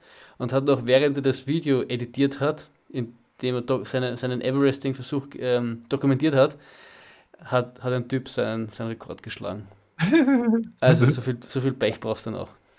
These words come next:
Speaker 2: Ja, aber apropos Everesting, der Franz Preis wird im Mitte August, äh, sein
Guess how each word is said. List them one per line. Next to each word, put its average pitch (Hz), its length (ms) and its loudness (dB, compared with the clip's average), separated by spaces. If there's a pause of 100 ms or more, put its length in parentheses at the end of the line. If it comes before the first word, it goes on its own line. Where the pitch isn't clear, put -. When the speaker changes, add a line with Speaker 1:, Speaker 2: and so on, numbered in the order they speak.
(280)
Speaker 2:
Ja, 117 500 6
aber 107 200 8
apropos 147 360 2
Everesting, 160 840 0
der 110 380 2
Franz 120 240 -2
Preis - 300 2
wird 123 300 2
im 117 120 0
Mitte 127 260 4
August, 131 380 0
äh, 123 340 6
sein 120 380 2